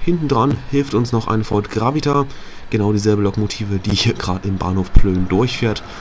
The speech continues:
mit einem, naja, ziemlich schicken Holztransport.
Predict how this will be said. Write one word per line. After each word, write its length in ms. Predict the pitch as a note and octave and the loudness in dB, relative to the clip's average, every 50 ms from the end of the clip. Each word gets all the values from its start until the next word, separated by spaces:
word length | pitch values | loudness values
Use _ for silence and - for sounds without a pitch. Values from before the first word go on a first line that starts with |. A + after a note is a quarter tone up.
| - - - | -16 -8 -4
mit 140 | - A2+ - | -2 -2 0
einem, 400 | - A2 A2+ A#2 A2+ A2+ A2 G#2+ G#2+ C3 | 0 0 2 2 2 2 0 -2 -2 -2
naja, 280 | E3+ G3 A3 G3+ - - - - - - - - | -2 -2 -2 -2 -4 -6 -8 -14 -18 -18 -18 -12
ziemlich 400 | - - F3 F3 F3 E3+ D#3+ - | -6 -4 -2 0 0 -2 -2 -2
schicken 400 | - - - F3 - E3 C#3+ A2 | -2 -2 -2 -2 0 0 0 0
Holztransport. 840 | C3+ F3 F#3+ - - - - F#2 F2+ F#2+ - - - - F3+ - | 0 0 -2 -4 -8 -6 -4 -4 -4 -4 0 2 2 2 2 0